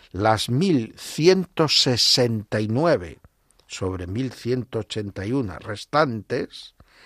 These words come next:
eran plenamente afirmativas. Por lo tanto,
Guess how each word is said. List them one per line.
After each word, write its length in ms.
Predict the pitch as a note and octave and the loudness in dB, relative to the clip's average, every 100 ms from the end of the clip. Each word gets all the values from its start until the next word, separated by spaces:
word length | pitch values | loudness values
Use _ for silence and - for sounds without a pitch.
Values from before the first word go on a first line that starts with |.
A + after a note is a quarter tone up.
| - - - _ _ - | -20 -20 -20 _ _ 2
eran 500 | F3+ E3 A2 G2 - - | 4 6 2 -2 -8 -2
plenamente 960 | D#3+ F#3 D3 A#2+ E3 D3+ C#3+ C#3 C#3+ _ _ - | 4 4 4 2 0 -2 -6 -6 -6 _ _ -4
afirmativas. 1400 | G2 - G2 F#2+ F#2+ F#2+ A2 G#2 F#2+ - - - - - _ _ _ _ _ - - _ - _ | -4 -2 -6 -6 -8 -8 -10 -14 -16 -18 -16 -16 -16 -20 _ _ _ _ _ -20 -20 _ -20 _
Por 120 | - A2+ | -8 -2
lo 140 | A2+ | -2
tanto, 540 | - A2 G#2 B2 A2+ | 0 -2 -2 -4 -4